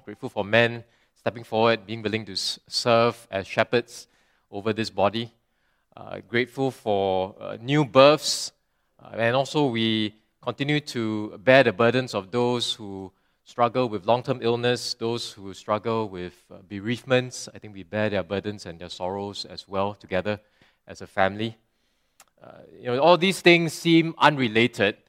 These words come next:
but yet they are all a part of what God is doing in the world. So what is God doing in the world?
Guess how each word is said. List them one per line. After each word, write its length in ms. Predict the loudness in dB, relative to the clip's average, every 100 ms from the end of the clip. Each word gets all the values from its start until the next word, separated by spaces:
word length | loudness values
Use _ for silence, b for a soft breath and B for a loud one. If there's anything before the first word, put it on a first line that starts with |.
| _ _ _ _ -20 -2
but 180 | 0 4
yet 280 | 8 6 6
they 100 | 4
are 200 | 4 6
all 240 | 4 4
a 60 | 2
part 440 | 0 6 8 8
of 160 | 4 -6
what 280 | 2 2 2
God 320 | 2 4 4
is 200 | -2 -16
doing 540 | -10 -6 -2 -2 -2 -8
in 200 | -10 -8
the 100 | -4
world. 360 | 2 2 2 -6 _ _ _ _ _ _ _ _ _ _ _
So 260 | -8 -6
what 240 | 0 2 2
is 140 | 2
God 200 | 2 2
doing 200 | 2 2
in 120 | 2
the 100 | 2
world? 220 | 2 -2